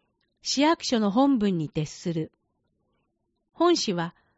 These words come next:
二千五十年を乗り越えられる周南市になる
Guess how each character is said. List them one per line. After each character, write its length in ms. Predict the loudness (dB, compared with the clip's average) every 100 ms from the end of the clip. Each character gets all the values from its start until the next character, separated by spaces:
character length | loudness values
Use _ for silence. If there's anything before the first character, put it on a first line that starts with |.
| _ -4
二 120 | 0
千 260 | 2 2
五 160 | 2 2
十 220 | 2 2
年 240 | 2 0 -2
を 80 |
乗 160 | 0 0
り 80 | 0
越 220 | 2 2
え 80 | 2
ら 120 | 2
れ 140 | 2
る 100 | 0
周 240 | -2 0 2
南 280 | 2 0 -2
市 160 | -4
に 140 | -2 0
な 160 | -2
る 180 | -4